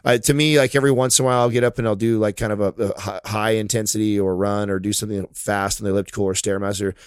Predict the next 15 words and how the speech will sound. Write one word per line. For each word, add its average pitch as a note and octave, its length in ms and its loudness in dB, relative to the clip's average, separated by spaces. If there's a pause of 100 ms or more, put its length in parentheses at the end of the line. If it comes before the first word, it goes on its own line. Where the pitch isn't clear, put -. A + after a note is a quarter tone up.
(180)
literally C3+ 340 2
just A2+ 280 0
to A2+ 60 -2
prove A#2+ 200 -2
to G#2+ 60 -6
myself G#2+ 360 0
that G2+ 100 0
I G2 40 -2
can G#2+ 120 -6
still G2 260 -2
do F2+ 200 0
it. D2+ 140 -8 (460)
Like, G#2 140 -2
<laughs> - 100 -2
that's D3 240 4